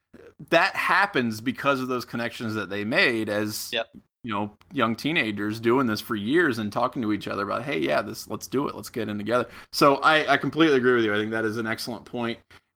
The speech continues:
Speaker 1: And I'm excited, man. I'm actually excited about Ohio State basketball, which is
Speaker 2: Yeah, it's
Speaker 1: not
Speaker 2: weird.
Speaker 1: something, that is not something that I thought I was going to be saying, uh, when I thought that, uh, we might have another coach. Uh, <laughs>
Speaker 2: <laughs> Yeah. Oh, man.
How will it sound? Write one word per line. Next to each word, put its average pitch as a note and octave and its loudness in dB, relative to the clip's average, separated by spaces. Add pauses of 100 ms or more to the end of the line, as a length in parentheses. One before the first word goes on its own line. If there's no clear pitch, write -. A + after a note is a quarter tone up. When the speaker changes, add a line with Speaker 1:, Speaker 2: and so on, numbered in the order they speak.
Speaker 1:
And A#2 6 (220)
I'm F#3+ 8
excited, B3 4
man. A#2 6
I'm D3 6
actually F#3+ 4
excited E3+ 6
about E3 6
Ohio D3+ 4
State C#3 0
basketball, A#2+ 2
which A2+ -6
is B2+ -8
Speaker 2:
Yeah, - -2
it's - 2
Speaker 1:
not G3 4
Speaker 2:
weird. - -8 (260)
Speaker 1:
something, C3 -2 (440)
that D#3+ 2
is D3+ 0
not F#3 4
something D3 -2
that C#3 0
I C3+ 2
thought C3+ 0
I B2 -6
was C3+ -6
going C3+ -4
to C#3 -6
be C#3+ -2
saying, D#3+ -4 (460)
uh, C3+ 6
when C#3 0
I C#3 4
thought C#3+ 2
that, C#3+ 0
uh, C#3 2
we D3+ -6
might D3 -2
have D#3+ 0
another E3+ -4
coach. - -14 (440)
Uh, G#2+ -2
<laughs> E3+ -2 (340)
Speaker 2:
<laughs> F#3 0
Yeah. C3+ 0 (440)
Oh, C#3+ 0
man. B2 -10